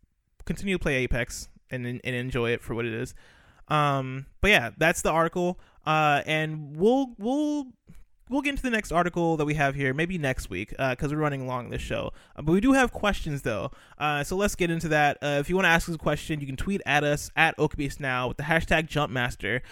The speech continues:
Uh, the first question comes from John Forrester. John says, "I just listened to the latest podcast, and when you were talking about changes to Kings Canyon, uh, there's an empty space behind artillery, which looks like it's just waiting to be developed. What do you think?"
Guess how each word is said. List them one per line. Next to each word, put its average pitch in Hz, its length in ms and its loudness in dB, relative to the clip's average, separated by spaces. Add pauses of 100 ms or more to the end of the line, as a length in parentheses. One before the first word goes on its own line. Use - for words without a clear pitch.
(260)
Uh, 147 220 4
the 151 60 2
first 233 200 6
question 220 240 0
comes 202 180 -2
from 185 480 0
John 160 320 0
Forrester. 151 500 0
John 170 300 -2
says, 196 380 0 (320)
"I 156 100 2
just 240 240 4
listened 220 240 -2
to 190 80 0
the 160 60 2
latest 180 280 2
podcast, 123 680 0
and 131 100 -6
when 151 80 -2
you 226 120 2
were 240 100 2
talking 185 320 -2
about 165 280 0 (220)
changes 156 500 0
to 139 120 -4
Kings 139 320 -4
Canyon, 143 460 -2 (420)
uh, 139 260 4
there's 165 320 4
an 170 60 -4
empty 196 260 0
space 180 300 0
behind 165 420 -2
artillery, 135 800 0 (200)
which - 200 -6
looks 139 240 -4
like 131 160 -2
it's - 240 -6
just 180 300 -2
waiting 143 380 2
to - 60 -4
be 123 100 -2
developed. 127 500 0
What 175 180 0
do 196 60 0
you 180 80 0
think?" 113 320 -4